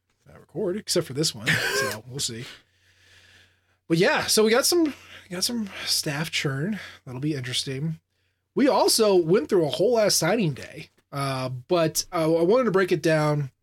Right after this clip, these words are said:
Speaker 1: We'll do the babies later. Let's talk about the transfers first, 'cause we got some awesome transfers. Uh, I mentioned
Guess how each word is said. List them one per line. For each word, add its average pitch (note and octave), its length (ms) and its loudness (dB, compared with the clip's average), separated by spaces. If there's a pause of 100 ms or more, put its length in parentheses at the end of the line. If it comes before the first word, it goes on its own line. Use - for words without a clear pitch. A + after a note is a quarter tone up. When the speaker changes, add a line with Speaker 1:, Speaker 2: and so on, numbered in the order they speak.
Speaker 1:
We'll G3 100 -6
do C4+ 100 2
the F#3+ 80 0
babies D3+ 340 2
later. A2+ 340 -10 (180)
Let's G3+ 180 0
talk A#3+ 160 2
about B3+ 140 0
the - 60 -12
transfers D#3+ 440 0
first, - 340 -6
'cause C#3+ 120 -4
we F#3+ 60 -2
got G3+ 200 -2
some - 140 -4 (500)
awesome - 300 -8
transfers. - 680 -16 (580)
Uh, F2+ 140 -20
I D3 40 -6
mentioned F#3 460 2